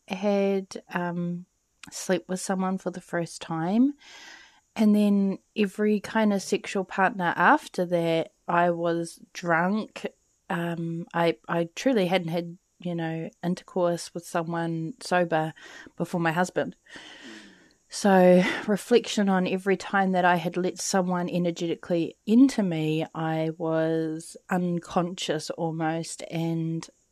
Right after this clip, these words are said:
did I really want it now that I think about it? Like, was the passion there?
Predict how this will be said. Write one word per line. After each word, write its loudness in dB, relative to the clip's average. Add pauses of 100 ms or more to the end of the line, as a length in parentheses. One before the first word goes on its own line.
(260)
did -2
I 4
really 2
want -4
it 4
now 2
that 2
I 0
think -6
about 2
it? 2
Like, 0
was -6
the -4
passion -6
there? 0